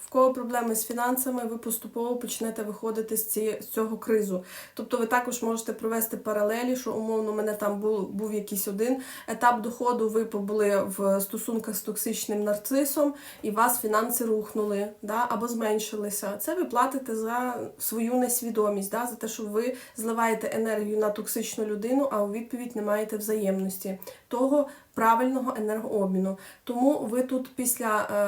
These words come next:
е, сьогоднішнього дня, якщо захочете, ви почи-, почнете поступово виходити з бідності. Тут бідність мається на увазі і духовна. Тобто все-таки, хочете ви чи не хочете,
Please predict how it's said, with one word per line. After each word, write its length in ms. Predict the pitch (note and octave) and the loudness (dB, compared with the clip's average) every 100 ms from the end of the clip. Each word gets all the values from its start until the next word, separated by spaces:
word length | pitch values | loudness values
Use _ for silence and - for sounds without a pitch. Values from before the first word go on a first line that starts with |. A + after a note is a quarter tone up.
| G3 G3 G3+ | 4 2 0
е, 40 | |
сьогоднішнього 640 | G3+ A#3 B3 A3+ F#3+ A3+ A3 | -2 -2 0 -2 -2 -4 -2
дня, 320 | A3 A#3+ C#4 - - G3 G3+ F#3+ - | 0 2 0 -2 -12 -6 -6 -4 2
якщо 400 | B3+ B3 C#4 C4+ | 2 4 6 6
захочете, 840 | A#3+ - C#4 D4+ D#4+ - G#3+ G#3 - _ - | 4 6 8 8 2 0 -2 -2 -6 _ -6
ви 160 | G#3 B3 | -2 0
почи-, 400 | - B3 - B3+ | 0 -2 0 0
почнете 640 | - A#3 - C4 C#4 C#4 | -2 -4 0 4 4 4
поступово 560 | - A3 - G#3 A#3+ B3 | 0 -4 -6 0 2 2
виходити 580 | G#3+ - A3+ A3+ A#3 A3 | 0 -4 -4 -2 -2 -2
з 80 | |
бідності. 600 | G3 A3+ G3 G3 - G3 - - - | -2 -2 0 -2 -2 -6 -8 -14 -4
Тут 200 | - B3+ | 0 0
бідність 580 | A3+ B3+ C4 C4 C4 B3+ | 2 2 4 2 0 -2
мається 360 | A#3 A#3+ A#3 A3+ | 0 0 0 0
на 120 | G#3+ | 0
увазі 380 | G#3+ A#3 B3 A3+ | 0 -2 -2 -4
і 100 | A3 | -4
духовна. 560 | A3 - G3 F#3+ G3 G3 | -4 -2 -2 0 -2 -4
Тобто 220 | G3+ A3 | -6 -2
все-таки, 480 | G#3 B3+ A#3+ G#3+ F#3+ | 2 2 2 -4 -6
хочете 360 | B3 A#3+ - | -2 -2 -2
ви 120 | G#3 G3 | -4 -4
чи 160 | G#3+ | -4
не 80 | G#3 | -4
хочете, 540 | F#3+ B3 B3+ C#4 D4 | -2 -2 0 0 0